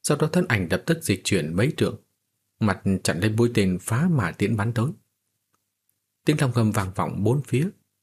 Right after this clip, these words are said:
vô số chân long quấn quanh thần kiếm lập tức chém ra. Đại kiếm trực tiếp chém lên phá ma tiễn, phát ra âm thanh chói tai. Ánh mắt của Kỳ Thăng Phong bắn ra hàn quang lạnh lẽo.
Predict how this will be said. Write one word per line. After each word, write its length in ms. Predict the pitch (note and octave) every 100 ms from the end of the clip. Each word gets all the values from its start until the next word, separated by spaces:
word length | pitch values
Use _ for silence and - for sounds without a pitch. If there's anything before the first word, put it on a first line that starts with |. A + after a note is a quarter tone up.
| _ _
vô 100 | D3 C#3+
số 100 | D#3+
chân 180 | D3+ C3
long 160 | B2 A2+
quấn 180 | C#3+
quanh 260 | F3 A2+ F#2
thần 260 | - G2+ F2
kiếm 320 | - A#2+ F#3+ - -
lập 160 | F#2+ -
tức 120 | A#2 -
chém 260 | A2+ C3+
ra. 220 | D#3+ F#2+ - _ _ _ _ _ _ _ _ _ _ _
Đại 120 | C3+ B2+
kiếm 140 | F3
trực 180 | C3+ A#2
tiếp 140 | D#3+
chém 240 | D#3+ D#3 E3+
lên 280 | C#3 G#2+ G2
phá 140 | C3
ma 180 | C#3+ F#2+
tiễn, 320 | - G2+ D#3 D#3+ - -
phát 160 | C3
ra 100 | -
âm 180 | - F#2+
thanh 260 | - G2+ D#2+
chói 260 | - G#2+ D#3+
tai. 220 | G#2 F#2+ - _ _ _ _ _ _ _ _ _ _ _ -
Ánh 160 | C#3+
mắt 120 | F3 -
của 140 | A#2+
Kỳ 140 | G#2+
Thăng 200 | G2 C#3+ D3
Phong 320 | B2 A#2 G#2+
bắn 140 | C3
ra 120 | D3 C3+
hàn 240 | - F2
quang 280 | - G2+ G2
lạnh 220 | F#2 E2+
lẽo. 180 | - G#2